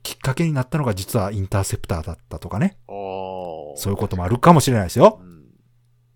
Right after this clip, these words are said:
Speaker 1: いやー、もういろいろ想像が膨らむんですが、
Speaker 2: うん。
Speaker 1: まあ、こちら残念ながらね、具体的な公開時期がまだ分かってなくて。
Speaker 2: あ、え？
Speaker 1: 二千二十四年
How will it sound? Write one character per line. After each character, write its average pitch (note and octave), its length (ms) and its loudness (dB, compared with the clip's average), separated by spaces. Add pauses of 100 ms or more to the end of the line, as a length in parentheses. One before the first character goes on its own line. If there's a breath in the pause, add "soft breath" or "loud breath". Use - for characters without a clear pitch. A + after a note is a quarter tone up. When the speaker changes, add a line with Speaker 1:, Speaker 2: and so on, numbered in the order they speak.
Speaker 1:
い G#2+ 40 -6
や G#2+ 120 0
ー、 G#2 40 -2
も G2+ 80 -2
う G2+ 40 0
い - 20 0
ろ A2+ 100 2
い - 20 0
ろ F#2 80 -2
想 G2 200 -2
像 F#2+ 120 -4
が F2+ 80 0
膨 - 180 -2
ら F#2 80 -2
む F2 140 -6
ん E2 40 -12
で E2+ 120 -14
す - 160 -16
が、 F#2 220 -4 (280 loud breath)
Speaker 2:
う G#2+ 40 -20
ん。 F#2 140 -18 (300 loud breath)
Speaker 1:
ま A#2 80 0
あ、 - 20 -4
こ C#3+ 100 2
ち C#3+ 120 0
ら C#3+ 160 8 (180)
残 F3 240 2
念 G#3+ 140 0
な G3 80 4
が F#3+ 80 6
ら F3+ 100 4
ね、 E2+ 240 -2 (1200)
具 B2+ 120 -4
体 G3+ 140 4
的 G#3 160 0
な C3 100 2
公 C3 400 2
開 A#2+ 260 4
時 A2 120 -6
期 G2+ 120 -8
が F2+ 100 -8
ま F#2 120 -6
だ F#2 100 -4
分 C3 160 2
か D3+ 80 2
っ - 100 -8
て B2 120 -2
な A#2 120 0
く - 120 -12
て。 - 240 -16 (1300)
Speaker 2:
あ、 D#3+ 120 -2 (300)
え？ - 140 6 (760)
Speaker 1:
二 A#2+ 140 2
千 C#3 400 4
二 F3+ 160 6
十 E3+ 320 2
四 A2+ 180 2
年 C3 300 0